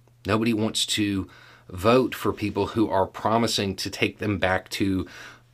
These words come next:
the good old days, a myth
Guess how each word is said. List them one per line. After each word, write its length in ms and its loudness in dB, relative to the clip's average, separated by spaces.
the 140 2
good 280 4
old 300 4
days, 600 0
a 80 2
myth 640 0